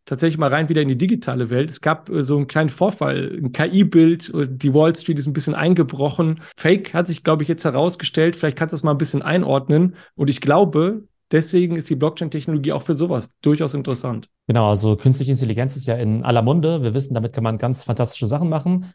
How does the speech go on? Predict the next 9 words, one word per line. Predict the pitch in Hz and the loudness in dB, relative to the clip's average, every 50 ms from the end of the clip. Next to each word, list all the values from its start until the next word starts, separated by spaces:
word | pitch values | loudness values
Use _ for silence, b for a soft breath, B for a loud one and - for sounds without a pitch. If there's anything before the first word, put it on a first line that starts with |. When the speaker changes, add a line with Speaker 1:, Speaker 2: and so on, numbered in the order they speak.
| _ _ | _ _
Speaker 2:
aber | - 120 135 143 | 0 2 4 4
natürlich | 131 131 139 131 147 | 4 2 0 -2 -4
auch | 139 - | -4 -2
ziemlich | - 123 120 113 | -2 -2 -2 -2
viel | - 123 113 | -2 -2 0
Unsinn | - 139 143 170 123 113 104 101 | 2 4 4 4 4 2 0 0
betreiben. | 98 98 - 107 101 101 113 156 196 214 B B B B B B B _ _ | -2 -4 -4 -4 -2 -2 -2 -2 -4 -4 B B B B B B B _ _
Und | - 117 117 113 110 113 113 - | 2 4 4 4 4 2 0 0
jetzt | - 156 113 113 139 139 - - - - | -2 0 0 2 2 0 -2 -6 -10 -12